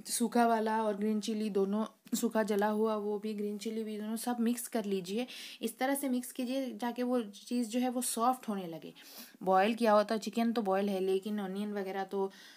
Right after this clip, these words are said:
थोड़ा, अम, बॉयल नहीं है, तो आपको वैसे ही मिक्स करना है। जितना, अम, छोटा, अम, जो, अ, चॉपिंग करेंगे आप उसके लिए अच्छा है।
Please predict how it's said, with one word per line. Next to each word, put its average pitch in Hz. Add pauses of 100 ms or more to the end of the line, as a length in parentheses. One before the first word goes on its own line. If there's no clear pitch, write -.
(180)
थोड़ा, 196
अम, 196
बॉयल 190
नहीं 208
है, 202
तो 196
आपको 180
वैसे 185
ही 226
मिक्स 202
करना 196
है। 185
जितना, 220
अम, 208
छोटा, 220
अम, 208
जो, 202 (420)
अ, 190
चॉपिंग 208
करेंगे 202
आप 190
उसके 196
लिए 208
अच्छा 196
है। 214